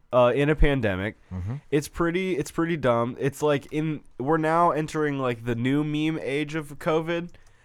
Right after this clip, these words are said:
Speaker 1: where, like, we're all clearly seeing that, like, it's not going away as fast as we thought it would, so we're, like, memeing about it. And, uh, like, Putin's like, "We got a vaccine.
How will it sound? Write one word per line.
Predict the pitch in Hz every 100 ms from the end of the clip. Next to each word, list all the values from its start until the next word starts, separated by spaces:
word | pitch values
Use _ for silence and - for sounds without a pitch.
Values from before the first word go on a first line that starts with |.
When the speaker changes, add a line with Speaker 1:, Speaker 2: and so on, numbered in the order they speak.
| -
Speaker 1:
where, | 123 139 135
like, | 127 120
we're | 120 131
all | 131 131
clearly | - 123 127 127
seeing | 120 127 123 123 120
that, | 117 95
like, | 110 101 90
it's | 107
not | 117 113 110 - 95
going | 104 107 110 107
away | 104 107 104
as | -
fast | 104 104 -
as | 98
we | 101
thought | 104 101 101
it |
would, | 107 110 107
so | 104
we're, | 98 98
like, | 95 90
memeing | 101 104 113 117
about | 113 127 131
it. | 131 - - _ _ _ - - -
And, | 139 135 131
uh, | 123 117
like, | 117 101
Putin's | - 143 127 135 117
like, | 117 98
"We | 113
got | 131 127
a | 113
vaccine. | 107 104 - 113 110 117